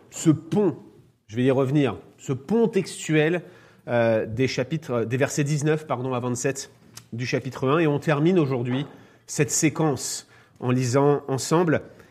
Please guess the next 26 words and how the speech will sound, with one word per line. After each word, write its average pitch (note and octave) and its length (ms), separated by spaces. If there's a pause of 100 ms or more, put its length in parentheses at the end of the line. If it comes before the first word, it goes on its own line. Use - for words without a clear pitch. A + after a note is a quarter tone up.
(140)
les B2+ 120
versets, C3+ 600
euh, A2+ 240
vingt-six D3+ 520
à B2+ 80
vingt-sept B2+ 680
de B2+ 160
l'épître A#2+ 420
de A#2+ 80
Jacques. C3 400 (1400)
Jacques D3 320
chapitre - 560
un, C#3+ 240 (680)
versets C3 640 (140)
vingt-six C3 720
à B2 120
vingt-sept. A#2 580 (320)
Lisons A#2 320
ensemble, A2+ 480 (480)
je G#2 400
vous G2+ 140
propose G#2+ 340
ma A2 100
traduction. « G2+ 480 (2750)
Si - 220
quelqu'un G#3 640